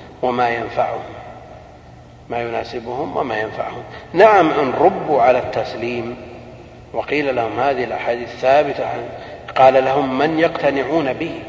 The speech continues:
ما كل شخص يخاطبهم بعد ويقتنعون بكلامه.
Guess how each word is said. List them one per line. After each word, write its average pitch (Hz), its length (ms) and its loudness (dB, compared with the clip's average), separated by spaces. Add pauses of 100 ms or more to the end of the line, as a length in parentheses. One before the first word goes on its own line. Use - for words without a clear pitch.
(800)
ما 156 100 -2
كل 196 200 -6
شخص 190 300 0
يخاطبهم 139 600 -2
بعد 120 220 -10 (560)
ويقتنعون 127 540 -4
بكلامه. 113 500 -12